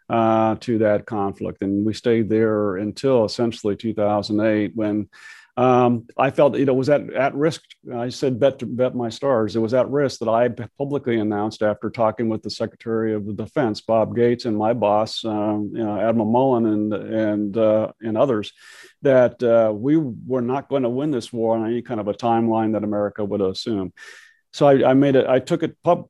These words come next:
public. And at that time, it took another year to get the resources to actually have a chance of winning on any kind of timeline that America would, would do. So you're absolutely right. There was a huge gap in the attention span in which things just sort of boiled on, you know,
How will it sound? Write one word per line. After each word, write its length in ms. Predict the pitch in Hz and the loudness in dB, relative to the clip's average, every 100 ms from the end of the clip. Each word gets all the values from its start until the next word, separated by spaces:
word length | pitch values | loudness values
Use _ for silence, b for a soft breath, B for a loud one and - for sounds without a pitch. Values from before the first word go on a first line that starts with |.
| _ | _
public. 360 | 151 151 - - 107 | -2 -2 -4 -10 -4
And 300 | 110 113 113 | 0 2 2
at 180 | 110 | 2
that 180 | 131 127 | 2 2
time, 480 | - 135 127 123 120 | 2 2 4 2 -2
it 280 | 117 117 - | -4 -4 -4
took 240 | 160 147 | -4 0
another 280 | - 123 123 | 2 2 2
year 680 | 120 123 143 120 101 107 113 _ - | 0 0 0 0 -2 -6 -10 _ -10
to 80 | |
get 180 | 104 120 | -4 -2
the 80 | 110 | 0
resources 720 | 107 120 - 110 101 - 107 - | 2 0 0 -2 -2 -4 -6 -4
to 180 | 101 | -2
actually 320 | 107 104 107 104 | -2 -2 -6 -2
have 240 | 127 120 | 0 0
a 40 | |
chance 420 | 107 - 104 101 104 | -2 -4 -4 -4 -4
of 140 | 104 | -4
winning 400 | 113 113 107 107 | 0 2 2 0
on 240 | 113 113 - | -2 -4 0
any 200 | 135 147 | 2 4
kind 240 | - 110 101 | 2 -2 -4
of 60 | |
timeline 580 | - 110 104 101 101 101 | -4 -2 -2 -2 -4 -2
that 140 | 101 98 | -2 -2
America 440 | 101 101 98 95 | -4 -6 -6 -8
would, 240 | 95 92 - - - | -6 -8 -12 -20 -16
would 120 | 95 | -10
do. 240 | 95 92 | -8 -8
So 140 | 90 120 | -4 2
you're 200 | 123 120 | 4 4
absolutely 400 | 123 - 127 117 | 4 0 0 2
right. 280 | 120 107 104 | 2 2 0
There 100 | 127 | -2
was 120 | 110 | -2
a 40 | |
huge 440 | 104 156 160 131 - | -2 2 4 4 0
gap 340 | 117 113 - | 0 0 -4
in 140 | 104 | -6
the 80 | 104 | -6
attention 420 | 101 123 120 113 | -4 -2 0 -2
span 480 | 110 - 107 104 98 - | -4 -2 -2 -2 -4 -4
in 160 | 120 | 0
which 180 | 117 113 | 0 0
things 240 | 139 127 | 0 0
just 240 | - 147 - | -2 -6 -2
sort 180 | 147 127 | 0 0
of 160 | 101 | 0
boiled 340 | 117 135 139 135 | 2 4 4 4
on, 360 | 135 123 113 | 4 2 0
you 100 | 127 | -2
know, 160 | 120 | -2